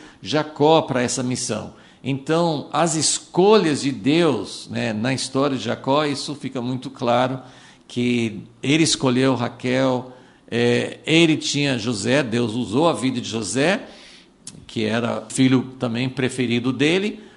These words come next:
mas, é, Deus não escolheu Ja-, José para ser o progenitor do filho da promessa. É, as escolhas de Deus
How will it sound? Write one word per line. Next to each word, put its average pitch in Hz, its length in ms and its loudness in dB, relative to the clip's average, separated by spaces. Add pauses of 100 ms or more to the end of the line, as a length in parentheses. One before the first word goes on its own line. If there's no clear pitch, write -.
(120)
mas, 170 840 0 (260)
é, 151 240 2
Deus 147 500 2
não 185 220 4
escolheu 165 520 0
Ja-, 131 220 0 (200)
José 135 760 -2 (220)
para 147 200 4
ser 151 540 0
o 143 80 -2
progenitor 127 880 -2 (840)
do 127 160 0
filho 120 320 -2
da 117 120 0
promessa. 131 600 0 (580)
É, 131 300 0
as 139 200 4
escolhas 156 680 2
de 160 160 2
Deus 151 960 4